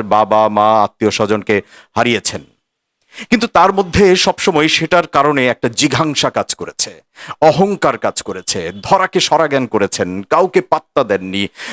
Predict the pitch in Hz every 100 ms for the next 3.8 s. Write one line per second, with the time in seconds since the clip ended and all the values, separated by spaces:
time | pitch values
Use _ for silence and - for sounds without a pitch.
0 | 170 120 151 156 180 180 - 190 202 180
1 | 165 139 131 123 120 120 117 151 160 156
2 | 160 160 156 156 147 151 143 127 110 104
3 | 110 104 - - - - 143 156